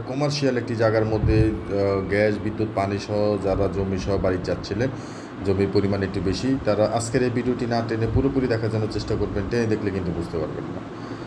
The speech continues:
এই যে আশেপাশের ভিউ, আহ, দেখাতে দেখাতে আপনাদের বাড়িটির ভিতরে নিয়ে যাব। তো ভিউয়ার্স, আমার এই চ্যানেলটি আপনারা যারা দেখছেন, অবশ্যই চ্যানেলটি সাবস্ক্রাইব করে রাখবেন এবং বেল আইকনটি বাজিয়ে রাখবেন, যাতে নিত্য নতুন ভিডিও আপলোড দেওয়ার সাথে সাথে নোটিফিকেশন আপনাদের পৌঁছে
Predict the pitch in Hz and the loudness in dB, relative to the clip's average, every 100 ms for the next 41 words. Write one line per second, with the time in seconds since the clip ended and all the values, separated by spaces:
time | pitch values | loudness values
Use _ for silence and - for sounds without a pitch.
0 | - - - - - 98 95 110 127 123 | -10 -10 -10 -8 -4 2 4 4 4 2
1 | 120 131 131 110 113 123 123 123 120 117 | 4 2 2 2 2 4 4 4 4 4
2 | 110 107 104 104 101 104 110 113 110 107 | 4 6 6 4 2 0 0 -2 -2 -2
3 | 104 104 101 98 95 95 90 90 90 90 | 0 -2 -2 -4 0 0 0 -2 -4 -2
4 | 98 95 95 92 90 135 - - - - | -2 0 0 0 -2 -4 -6 -10 -10 -10
5 | - - - 98 127 139 139 139 143 135 | -10 -4 -2 4 4 6 4 4 4 4
6 | 135 139 135 135 131 127 113 110 117 110 | 6 6 4 4 4 4 2 0 0 0
7 | 110 107 107 104 107 98 - 117 120 117 | 0 0 0 -2 -2 -4 -2 -2 2 2
8 | 113 113 113 104 104 110 110 110 110 98 | 2 0 0 2 4 4 2 -2 0 0
9 | 117 117 113 113 113 113 120 123 139 139 | 2 2 2 0 -2 0 0 0 2 0
10 | 139 135 139 139 127 131 120 127 120 113 | 2 0 4 4 4 0 0 0 -2 -4
11 | 117 110 107 107 113 104 104 98 92 92 | -2 0 0 0 -4 -6 -4 -4 -2 -2
12 | 76 87 85 | -2 0 -2